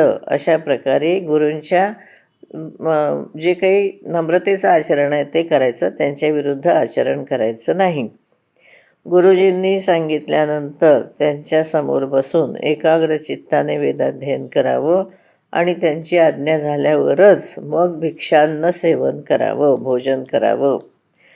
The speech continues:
पाण्यामध्ये प्रथम आचार्यांनी स्नान केल्यानंतर, म्हणजे त्यावेळेला ओढ्यात,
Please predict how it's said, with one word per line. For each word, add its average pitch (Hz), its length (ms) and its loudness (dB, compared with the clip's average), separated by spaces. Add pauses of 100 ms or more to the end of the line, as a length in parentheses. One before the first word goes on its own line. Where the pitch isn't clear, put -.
(1080)
पाण्यामध्ये 175 760 4
प्रथम 143 640 0 (340)
आचार्यांनी 170 640 4
स्नान 147 360 0
केल्यानंतर, 131 1000 2
म्हणजे 185 320 -2
त्यावेळेला 170 540 4 (460)
ओढ्यात, 165 380 4